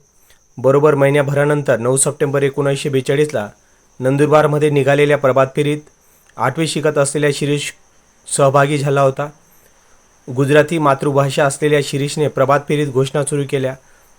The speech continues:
"नहीं नमशे, नहीं नमशे, निशानभूमी भारतनु." भारत मातेचा जयघोष करीत ही फेरी गावातून फिरत होती. मध्यवर्ती ठिकाणी ती फेरी पोलिसांनी अडवली. शिरीष कुमारांच्या हातात झेंडा होता.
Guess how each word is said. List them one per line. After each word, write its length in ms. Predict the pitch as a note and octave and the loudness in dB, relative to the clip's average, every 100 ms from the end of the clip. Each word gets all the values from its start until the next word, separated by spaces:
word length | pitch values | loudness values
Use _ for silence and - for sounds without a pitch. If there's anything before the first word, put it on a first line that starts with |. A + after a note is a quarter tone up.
| - | -2
"नहीं 340 | C3 D3 D#3+ | 2 2 2
नमशे, 320 | D3+ D3+ E3 | 2 0 0
नहीं 300 | D3 B2+ D3 | 0 2 2
नमशे, 420 | D3 C#3 C3+ A2 G#2+ _ _ _ _ _ _ | 0 -2 -4 -6 -8 _ _ _ _ _ _
निशानभूमी 720 | A#2+ C3+ E3+ D#3 C#3+ D3 D3 G#2+ | -4 0 2 2 2 0 -2 -4
भारतनु." 640 | A2+ G#2+ C3 C#3 - A2 G#2 _ _ _ _ | -10 -4 -2 -2 -4 -8 -8 _ _ _ _
भारत 280 | B2+ C#3 D3 D3+ | -4 0 2 2
मातेचा 400 | C#3+ C#3 D3 C#3+ | 2 2 2 0
जयघोष 460 | A#2 C3+ B2+ D3+ | 2 0 0 -4
करीत 240 | D3 D3 C3+ | -2 -2 -2
ही 100 | D3 | -6
फेरी 420 | C#3+ D3 D#3 A#2+ A#2 A#2+ | -4 -4 -4 -6 -8 -4
गावातून 400 | A#2+ C3 C3+ D3 | 0 2 0 -2
फिरत 220 | D3+ D3+ D3 | -2 -2 -2
होती. 320 | C3+ D3+ D3+ _ _ _ | -6 -8 -12 _ _ _
मध्यवर्ती 480 | B2 C3 C3 D3+ D3 | -2 0 4 4 4
ठिकाणी 320 | D3 D#3 D3+ | -2 -2 0
ती 100 | D3+ | -2
फेरी 240 | D3 D3+ D3 | -4 -4 -4
पोलिसांनी 520 | D3 C#3 C#3 D3 D3 | -2 -2 0 0 0
अडवली. 420 | C3 C3 C#3+ D3+ D#3+ _ _ _ _ _ - | 0 0 -2 -4 -10 _ _ _ _ _ -6
शिरीष 260 | C#3 D3 | -2 -2
कुमारांच्या 600 | D3 D3+ D3+ D3+ D#3 C#3+ D3+ | -2 0 2 2 0 0 -2
हातात 320 | C3+ - D3 | -2 -4 -4
झेंडा 400 | C3 B2+ B2+ C#3 | -4 -4 -2 2
होता. 320 | D3 C#3+ D3+ | 0 0 -4